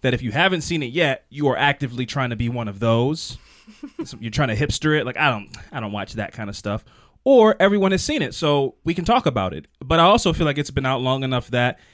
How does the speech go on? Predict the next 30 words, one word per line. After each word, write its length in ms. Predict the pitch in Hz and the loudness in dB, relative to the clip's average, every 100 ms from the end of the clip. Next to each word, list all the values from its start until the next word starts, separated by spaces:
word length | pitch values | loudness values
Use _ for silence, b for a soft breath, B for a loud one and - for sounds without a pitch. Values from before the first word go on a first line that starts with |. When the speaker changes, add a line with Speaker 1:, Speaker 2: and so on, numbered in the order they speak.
| b | b
Speaker 1:
it's 180 | 180 175 | -4 0
about 240 | 170 160 | 4 2
time 260 | - 147 135 | 2 0 0
to 100 | 123 - | -4 -4
kinda 220 | 156 135 | -2 -2
put 240 | 113 160 135 | 0 0 2
it, 200 | 120 110 _ - | 0 -2 _ -8
the 80 | 113 | -4
hype 260 | 160 147 | -2 -2
to 100 | - | -6
bed. 420 | 107 170 123 139 - b b b | 2 4 4 2 -6 b b b
And 120 | 131 131 | -4 0
I 60 | |
wanted 240 | 143 147 139 | 2 2 0
to 80 | |
send 280 | 131 165 151 | -4 -2 0
that 100 | 143 | 0
all, 300 | 131 131 - _ _ _ | 2 2 0 _ _ _
send 260 | - 160 151 | -6 -4 2
it 60 | |
off 220 | 127 131 | 2 2
with 120 | 131 127 | -2 -6
a 40 | |
nice 240 | 123 127 127 | -6 -4 -4
retrospect 600 | 120 127 - 127 120 120 | -2 -4 -6 -6 -8 -8
and 100 | 110 | -14
just 120 | - | -10
kinda 180 | 131 113 | -8 -4
talk 260 | 120 117 | -4 -4
about 320 | 120 113 107 | -2 -2 -2